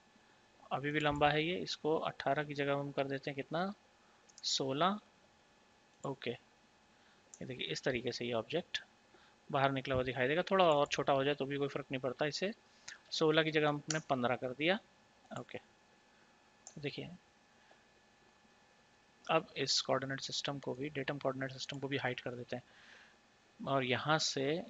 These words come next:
इसे shaded ले आते हैं। तो दोस्तों, ये था सीएफ़एल in Annex twelve।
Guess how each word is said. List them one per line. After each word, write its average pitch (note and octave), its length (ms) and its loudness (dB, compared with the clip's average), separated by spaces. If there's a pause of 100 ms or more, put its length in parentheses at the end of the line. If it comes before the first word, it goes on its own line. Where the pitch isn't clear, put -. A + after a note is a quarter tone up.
इसे E3+ 280 0 (1400)
shaded B2+ 460 4 (1040)
ले A#2+ 120 -2
आते A2 280 -4
हैं। A#2+ 100 -10
तो C#3 120 -10
दोस्तों, D3+ 380 2 (760)
ये D#3+ 180 8
था D3+ 200 6 (260)
सीएफ़एल D3 460 6
in D#3 120 4
Annex C#3+ 340 2
twelve। C#3+ 280 4